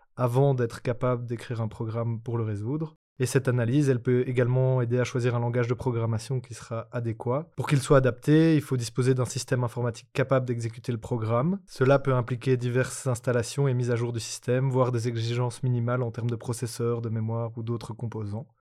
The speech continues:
Le référentiel, il aborde également les langages de programmation.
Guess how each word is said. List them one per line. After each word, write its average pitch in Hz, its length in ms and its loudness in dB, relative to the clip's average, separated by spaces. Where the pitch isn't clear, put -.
Le 131 60 6
référentiel, 139 540 6
il 143 80 6
aborde 131 260 4
également 127 420 2
les 127 120 0
langages 120 280 0
de 123 60 0
programmation. 117 720 -2